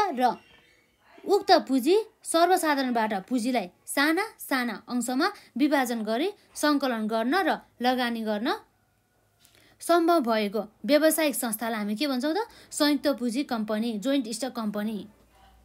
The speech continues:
भनेपछि के रहेछ यसको अर्थ त? अब हामीले सामान्य बुझ्दाखेरि चाहिँ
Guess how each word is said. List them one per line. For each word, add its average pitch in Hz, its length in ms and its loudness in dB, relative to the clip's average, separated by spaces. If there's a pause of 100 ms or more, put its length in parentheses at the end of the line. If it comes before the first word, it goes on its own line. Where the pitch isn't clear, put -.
(640)
भनेपछि 285 280 0
के 403 160 0
रहेछ 381 180 0 (100)
यसको 330 240 -2
अर्थ 277 200 2
त? 269 120 -2
अब 262 120 0
हामीले 233 240 -2
सामान्य 359 680 -2
बुझ्दाखेरि 240 460 -2
चाहिँ 277 180 -4